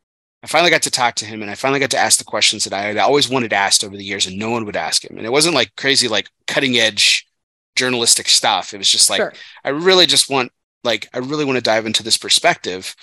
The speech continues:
Speaker 1: that, you know, of his career and stuff. And I finally got to have that conversation with him, and it was perfect. And I, I just, I really enjoyed the conversation, and we got to know each other really well. It was great.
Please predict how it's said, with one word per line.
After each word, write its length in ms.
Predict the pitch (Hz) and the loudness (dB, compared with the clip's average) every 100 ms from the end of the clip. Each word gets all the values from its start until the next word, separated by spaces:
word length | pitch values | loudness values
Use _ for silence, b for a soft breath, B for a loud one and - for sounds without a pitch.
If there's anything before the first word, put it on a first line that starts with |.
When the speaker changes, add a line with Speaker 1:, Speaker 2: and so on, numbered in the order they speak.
| B B B B - | B B B B -6
Speaker 1:
that, 220 | 117 - | -6 -2
you 120 | 139 | -2
know, 180 | 113 101 123 | 0 -2 -2
of 160 | 107 | -2
his 160 | 113 - | 2 0
career 440 | - 117 143 143 | 0 -2 0 2
and 140 | 110 104 | 2 0
stuff. 240 | - 101 | 0 -4
And 80 | 104 | -6
I 20 | |
finally 260 | 117 135 123 | -2 -2 -2
got 100 | - | -2
to 100 | 95 | 0
have 280 | 104 104 | 0 0
that 200 | 107 101 | -2 -2
conversation 600 | - 107 95 - 117 - | -2 -6 0 0 2 0
with 140 | 101 - | -2 -8
him, 80 | 98 | -8
and 80 | |
it 40 | 95 | -4
was 100 | 90 | -4
perfect. 540 | - 139 - 123 117 | -2 -6 -4 -6 -6
And 100 | 98 | -8
I, 120 | 92 95 101 107 98 - | -8 -10 _ -10 -8 -8
I 60 | |
just, 340 | 113 113 - - | -6 0 0 0
I 40 | |
really 360 | 104 104 113 104 | -6 -4 -2 -2
enjoyed 320 | 101 101 95 | -2 -6 -8
the 60 | 98 | -8
conversation, 680 | 98 92 - 98 95 98 | -8 -2 -2 0 -2 -4
and 160 | 92 95 | -8 -10
we 80 | 98 | -10
got 140 | 92 | -8
to 100 | 98 | -8
know 80 | 98 | -6
each 140 | 90 | -6
other 160 | 95 92 | -8 -12
really 160 | 87 | -16
well. 160 | 92 95 | -12 -8
It 20 | |
was 120 | 87 | -6
great. 420 | - 92 90 - | -6 -6 -8 -10